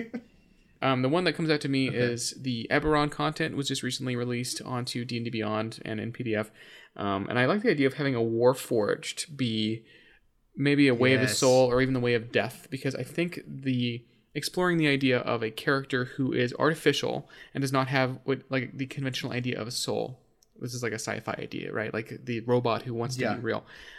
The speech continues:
Speaker 1: Um, and then somebody embracing this very spiritual belief system and lifestyle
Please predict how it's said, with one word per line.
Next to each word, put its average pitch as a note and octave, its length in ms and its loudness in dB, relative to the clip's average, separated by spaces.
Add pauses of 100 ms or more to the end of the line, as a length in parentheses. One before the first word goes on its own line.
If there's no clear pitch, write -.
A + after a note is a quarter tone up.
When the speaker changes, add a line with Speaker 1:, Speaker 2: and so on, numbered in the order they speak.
(120)
Speaker 1:
Um, G#2 460 -2
and C3+ 160 2
then C3+ 100 2
somebody C#3+ 320 0
embracing C3 520 2
this A#2+ 280 -6
very E3 560 4
spiritual B2+ 1000 2 (420)
belief B2+ 320 0
system B2+ 300 -4
and A2+ 100 -6
lifestyle A2 800 -4